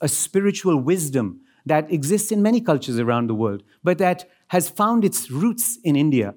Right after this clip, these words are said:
for centuries. So we created a foundation thirteen years ago to look for young people. We kind of gave up on the older people. Uh, we said, "Let's start with young people, and let's look at what are the roots of great leadership."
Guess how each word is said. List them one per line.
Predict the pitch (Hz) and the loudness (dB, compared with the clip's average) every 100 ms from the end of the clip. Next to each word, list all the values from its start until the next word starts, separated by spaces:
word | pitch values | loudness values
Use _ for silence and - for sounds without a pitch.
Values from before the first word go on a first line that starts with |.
| _ _ _ | _ _ _
for | - | -2
centuries. | 156 - 160 147 107 101 - - _ _ _ _ _ _ _ _ _ | 0 2 0 -2 -6 -8 -14 -16 _ _ _ _ _ _ _ _ _
So | - 214 214 190 - | 0 2 4 0 -6
we | 175 226 | 2 2
created | 226 214 202 202 | 2 0 2 2
a | |
foundation | 196 185 170 175 - 185 180 | 2 2 2 0 0 0 0
thirteen | 165 175 170 175 | 0 0 2 2
years | 165 160 | 4 2
ago | 143 147 156 151 - | 2 2 0 0 -6
to | - | -2
look | 147 190 196 | 2 0 0
for | 170 | 0
young | 147 156 156 | 2 2 2
people. | 156 151 151 156 151 _ _ _ _ - | 0 -2 0 -2 -4 _ _ _ _ -8
We | 135 | -2
kind | 165 147 | 0 0
of | |
gave | 120 143 | 2 2
up | 143 135 | 2 0
on | 127 | 0
the | 120 | 2
older | 123 117 | 2 0
people. | - 117 120 117 - _ _ - - - - | -2 -2 -4 -6 -12 _ _ -20 -20 -20 -4
Uh, | 156 147 147 | 0 0 0
we | 170 | -4
said, | 165 196 | 0 2
"Let's | 202 208 | 2 0
start | 220 196 | 0 0
with | 175 | 0
young | 147 185 185 185 | 0 0 0 2
people, | 180 165 165 160 - - - - - _ - | 0 2 0 -2 -8 -20 -20 -20 -20 _ -2
and | 165 | 0
let's | 208 220 - - | 0 -2 -6 -6
look | 185 233 | -2 0
at | 226 165 | 0 0
what | 190 | 0
are | 233 | 2
the | 202 | 2
roots | 170 226 233 | 2 0 0
of | 165 | -2
great | 127 147 127 | 2 0 2
leadership." | 127 113 - 101 | -2 -2 -8 -10